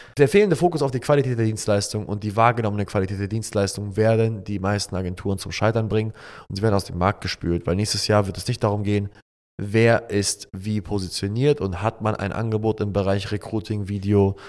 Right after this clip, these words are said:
Management et cetera pp., sondern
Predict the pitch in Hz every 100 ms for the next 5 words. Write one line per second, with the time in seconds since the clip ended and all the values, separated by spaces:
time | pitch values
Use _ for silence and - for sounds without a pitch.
0 | - - 107 101 - 104 95 98 98 107
1 | 98 95 98 139 151 - - - 101 117
2 | 131 139 143 147